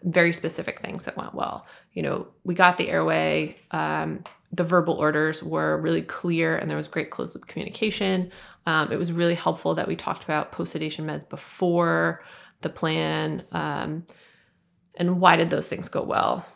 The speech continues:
Um, we've worked together before. We've been practicing in sim. We did an insight two on this last week, whatever it was.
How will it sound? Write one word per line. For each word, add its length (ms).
Um, 580
we've 160
worked 200
together 240
before. 480
We've 180
been 120
practicing 540
in 100
sim. 280
We 100
did 140
an 80
insight 300
two 100
on 100
this 160
last 200
week, 280
whatever 300
it 80
was. 260